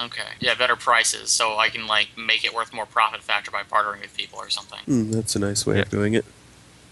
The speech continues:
Speaker 2: Weird that they have that backwards.
Speaker 1: It,
Speaker 2: You'd think
Speaker 1: it
Speaker 2: commerce would be that one, and barter would be the one that you trade with.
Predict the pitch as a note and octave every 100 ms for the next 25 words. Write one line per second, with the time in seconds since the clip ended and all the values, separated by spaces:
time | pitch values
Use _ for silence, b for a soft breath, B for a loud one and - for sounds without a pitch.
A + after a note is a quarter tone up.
0 | - - A#2 A#2 A2 G#2+ A2 A2 G#2 G2+
1 | - G#2 G2+ G2 F#2+ - - - G#2+ B2
2 | - C3+ A#2+ A#2 - G#2 G#2+ G#2 G#2 G2
3 | G#2+ G#2 G2+ F2+ A#2+ A#2 A2 G#2 - G2+
4 | G#2 G#2 G#2+ - - G#2+ G2+ F#2+ - -
5 | A#2 G2+ G2 G2+